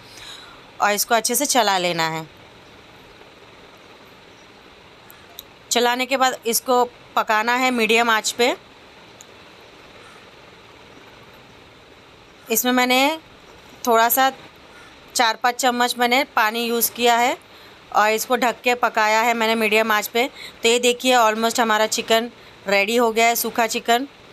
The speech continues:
और बहुत यम्मी लगता है। ये नान के साथ तो और भी बहुत अच्छा लगेगा। आप देख सकते हैं कलर मैंने कुछ नहीं डाला है, कलर स-, वहीं जो मसाले का था वही आया है और बहुत यम्मी लग रहा है ना। तो आप भी ऐसे ही घर में ट्राई कीजिए सूखा चिकन,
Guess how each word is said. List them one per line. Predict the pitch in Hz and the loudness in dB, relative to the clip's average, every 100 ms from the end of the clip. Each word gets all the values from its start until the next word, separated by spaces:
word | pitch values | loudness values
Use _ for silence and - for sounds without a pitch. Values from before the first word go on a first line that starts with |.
| - - - - - | -20 -20 -20 -10 -2
और | 214 214 | 0 0
बहुत | 202 208 233 | 0 0 0
यम्मी | 247 233 240 | 0 0 0
लगता | 240 233 247 | 0 2 0
है। | |
ये | 233 | 2
नान | 214 208 214 | 0 -2 -2
के | 240 | -2
साथ | 233 226 | -2 -2
तो | 240 - 202 | -2 -4 0
और | 202 220 | 2 2
भी | 233 214 | -2 -4
बहुत | 208 220 | 0 0
अच्छा | 226 220 247 226 | 0 -2 -2 0
लगेगा। | 220 226 226 247 269 - - - - - | 0 0 0 -2 -4 -18 -20 -20 -14 -6
आप | 208 | -4
देख | 190 226 | -2 -4
सकते | 254 247 | 0 -2
हैं | 247 | 0
कलर | 214 233 | 0 0
मैंने | 233 233 | 0 -2
कुछ | 240 226 240 | -2 -4 -2
नहीं | 247 | 0
डाला | 233 226 | 0 0
है, | 240 | 0
कलर | 233 214 220 | 0 0 0
स-, | 220 - - - - - - - | -2 -4 -8 -18 -20 -20 -20 -6
वहीं | 214 214 254 233 | -2 0 0 0
जो | 262 | 0
मसाले | 240 220 226 226 | 0 0 0 0
का | 220 233 | 0 -2
था | 240 220 | 0 0
वही | 208 226 226 | 0 2 2
आया | 220 220 | 2 2
है | 226 247 - - - - - - - - - | 2 -2 -4 -16 -20 -20 -20 -20 -20 -4 0
और | 202 214 | 2 2
बहुत | 196 208 220 233 | 2 0 0 0
यम्मी | 214 220 233 | 0 0 0
लग | 226 226 | 0 0
रहा | 247 | 0
है | 311 | 0
ना। | 320 214 - - - - - - 220 | -2 -4 -10 -20 -20 -20 -20 -12 -2
तो | |
आप | 190 196 | 0 0
भी | 190 247 | 0 0
ऐसे | 220 247 | 0 0
ही | 240 | 0
घर | 240 226 | 0 0
में | 233 240 | 0 -2
ट्राई | 226 208 | 0 -2
कीजिए | 214 233 208 240 | -2 -4 0 0
सूखा | 240 220 226 | 0 -2 -4
चिकन, | 220 233 233 254 | -4 -2 0 0